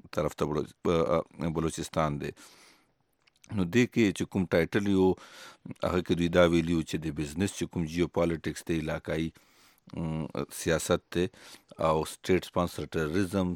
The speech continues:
چې دولتي، م، آه، آه،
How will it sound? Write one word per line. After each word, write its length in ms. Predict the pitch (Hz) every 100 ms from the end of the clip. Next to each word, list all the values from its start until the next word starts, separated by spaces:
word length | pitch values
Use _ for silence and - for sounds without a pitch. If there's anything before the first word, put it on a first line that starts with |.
| -
چې 100 | 78 80 - _ _ _
دولتي، 680 | 80 82 80 80 - 110 104 _ _ -
م، 280 | 87 82 80
آه، 200 | - 82 - - -
آه، 280 | 85 82 80